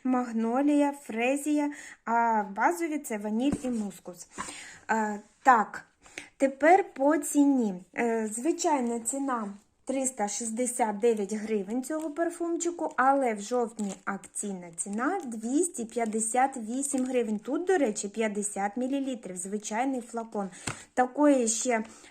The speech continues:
приємнішої <laughs> ціни не було. Тому скористайтеся, парфум дуже приємний, легкий. Хто не любить солодкі аромати, це саме для вас. Так, наступний аромат —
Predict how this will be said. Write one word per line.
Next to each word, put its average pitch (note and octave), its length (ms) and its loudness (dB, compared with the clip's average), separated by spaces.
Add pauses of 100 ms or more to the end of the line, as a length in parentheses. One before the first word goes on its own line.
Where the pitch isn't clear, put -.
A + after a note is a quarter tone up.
приємнішої C4 1120 8
<laughs> D4 120 6
ціни B3+ 460 4 (300)
не B3 220 4
було. A3+ 520 -2 (260)
Тому C4+ 320 4
скористайтеся, B3+ 1040 2
парфум C4+ 640 0 (100)
дуже A3+ 400 0
приємний, A3 760 -2
легкий. A3 520 -2
Хто C4 240 -4
не B3 180 2
любить A3+ 360 0
солодкі A3 640 -4
аромати, G#3+ 640 0
це C#4+ 300 -2
саме A#3+ 420 -2
для G#3+ 240 -2
вас. F#3 460 -6 (920)
Так, A3 320 4
наступний B3 800 0
аромат — A3 600 0